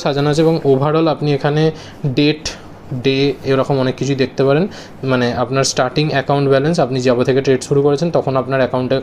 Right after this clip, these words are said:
কত টাকা ছিল, এরপরে টোটাল ব্রোকারেজ আপনি কত দিয়েছেন, ক্লোজিং অ্যাকাউন্ট ব্যালেন্স, যে প্রফিট হয়েছে না লস হয়েছে, সেটা আপনি এখানে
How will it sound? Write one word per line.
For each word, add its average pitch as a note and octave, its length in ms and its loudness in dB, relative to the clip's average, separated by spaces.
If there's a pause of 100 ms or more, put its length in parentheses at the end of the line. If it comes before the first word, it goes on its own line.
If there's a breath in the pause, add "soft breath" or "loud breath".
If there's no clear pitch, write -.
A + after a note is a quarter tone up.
কত A#2 120 -2 (120)
টাকা A#2+ 200 2
ছিল, B2 140 2 (680 loud breath)
এরপরে C#3+ 280 2 (120)
টোটাল D3 320 2
ব্রোকারেজ C#3 400 2
আপনি C#3+ 120 -2 (100)
কত C3 100 0 (100)
দিয়েছেন, C#3 260 2 (120)
ক্লোজিং D3+ 320 4 (100)
অ্যাকাউন্ট B2 380 0
ব্যালেন্স, G#2+ 300 -2
যে D#3 60 2 (140)
প্রফিট C3 320 0
হয়েছে C3 220 0
না C#3 120 0
লস G#2+ 180 2
হয়েছে, C#3 240 0
সেটা B2 260 0
আপনি A#2 200 -6
এখানে C3 200 -2